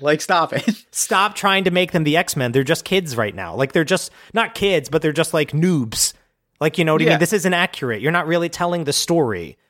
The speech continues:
Speaker 2: And I feel like that level, both of them have an enthusiasm for making their group and themselves the best they can be.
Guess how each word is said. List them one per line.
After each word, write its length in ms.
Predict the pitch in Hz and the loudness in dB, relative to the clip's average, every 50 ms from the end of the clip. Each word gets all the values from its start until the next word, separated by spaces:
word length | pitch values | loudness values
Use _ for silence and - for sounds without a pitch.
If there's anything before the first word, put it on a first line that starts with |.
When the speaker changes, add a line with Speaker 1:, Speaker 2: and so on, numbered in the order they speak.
| _ _ _ _ - | _ _ _ _ -4
Speaker 2:
And 120 | 156 165 185 | 0 0 0
I 40 | 185 | 0
feel 220 | - - 208 208 | 0 0 0 2
like 200 | 208 208 185 151 | 2 0 -2 -2
that 280 | 143 127 151 156 - - | -2 0 0 0 0 0
level, 420 | 147 160 160 170 165 156 135 - - - - - | 0 0 0 2 0 0 -2 -4 -8 -18 -10 -4
both 220 | - 180 190 190 - | 0 0 0 0 0
of 140 | 220 175 175 | -2 -2 -2
them 120 | 185 170 | -2 -2
have 240 | 139 - - 151 151 | -2 0 0 0 0
an 100 | 160 151 | 0 -2
enthusiasm 800 | 127 123 - - 147 143 151 135 131 127 113 110 104 110 104 | -2 -4 -4 -2 -2 0 0 0 2 2 2 2 0 -2 -6
for 220 | 101 - - 135 123 | -8 -4 -4 -2 -2
making 640 | 120 117 120 131 143 147 - - 160 151 147 151 147 - - - - _ - | -2 -2 0 2 2 2 2 0 -2 -2 0 -2 -4 -6 -8 -18 -20 _ -10
their 280 | 135 117 156 156 156 147 | -4 -2 0 0 0 0
group 400 | 120 117 117 123 139 156 165 - | -2 -4 0 0 0 0 0 -2
and 140 | 139 135 | -2 -2
themselves 500 | 131 120 123 - - 147 135 151 156 147 | -2 -2 -2 -2 0 0 0 0 0 -2
the 120 | 123 131 110 | -2 -4 -2
best 280 | 107 127 131 - - | 0 -2 -2 -2 -2
they 140 | - 151 147 | -2 -2 -2
can 220 | 143 - 143 117 104 | -2 -2 -6 -6 -6
be. 500 | 95 110 107 110 127 165 214 247 254 | -4 -2 -2 0 0 0 -2 -4 -6